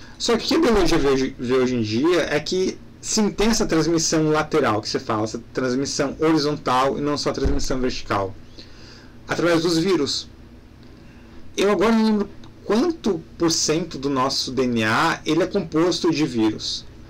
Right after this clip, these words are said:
Porque é isso, a gente pega um vírus, ele insere o D N A dele no nosso D N A, né, pra se replicar. E quando ele faz isso numa célula reprodutora, o nosso descendente vai ter esse D N A.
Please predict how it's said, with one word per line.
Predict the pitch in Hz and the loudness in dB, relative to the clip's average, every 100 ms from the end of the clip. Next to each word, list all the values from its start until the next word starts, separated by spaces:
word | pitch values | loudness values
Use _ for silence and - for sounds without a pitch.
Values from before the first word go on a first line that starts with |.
| - - | -18 -4
Porque | 185 208 | 0 2
é | 220 | 4
isso, | 226 - 131 - - - | 2 2 -2 -6 -10 -6
a | |
gente | 139 | -4
pega | - 202 247 | 0 2 2
um | |
vírus, | 151 147 180 226 - - | 2 4 4 2 -2 0
ele | 151 143 151 156 170 - - - - - 165 | 0 2 4 2 0 -8 -20 -20 -20 -8 -4
insere | 156 - 190 226 220 | -2 0 2 4 2
o | 147 | 2
D | 156 | 2
N | 156 | 4
A | 156 | 2
dele | 131 131 151 160 160 107 - | 4 4 4 4 2 -2 -10
no | 143 143 | -4 0
nosso | 135 135 127 | 0 0 0
D | |
N | 120 113 | 0 0
A, | 101 101 - - - - - | -2 -6 -18 -20 -20 -20 -10
né, | 113 107 | -4 -2
pra | 123 120 | 0 0
se | 135 | 0
replicar. | 117 139 120 101 - - - - - - | -2 -2 -2 -4 -6 -14 -20 -20 -10 -4
E | 156 | 0
quando | - | 2
ele | 226 | 2
faz | 226 165 | 4 2
isso | 170 175 | 2 0
numa | 165 | 0
célula | 160 151 156 | 2 2 2
reprodutora, | 135 127 123 127 151 208 156 104 - - | 2 0 0 2 2 4 2 0 -4 -12
o | - | -4
nosso | 143 165 165 | -2 0 0
descendente | 160 175 151 160 | 2 2 2 2
vai | 165 170 | 2 0
ter | 165 147 160 143 | 2 2 2 2
esse | 156 - 175 190 - - - - | 0 0 -2 -4 -12 -20 -20 -6
D | 120 | -2
N | 127 165 | 0 0
A. | 180 | -2